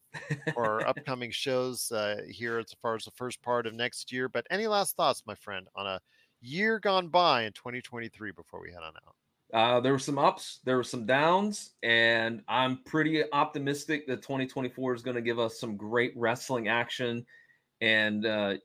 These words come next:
Speaker 2: just watch what you like to watch and enjoy pro wrestling, folks.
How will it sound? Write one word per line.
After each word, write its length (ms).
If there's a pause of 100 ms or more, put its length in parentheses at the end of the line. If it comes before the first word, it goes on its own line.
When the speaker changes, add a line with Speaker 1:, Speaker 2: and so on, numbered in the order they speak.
(140)
Speaker 2:
just 260 (160)
watch 340
what 240
you 120
like 280
to 100
watch 680 (180)
and 800 (580)
enjoy 360
pro 200
wrestling, 480
folks. 440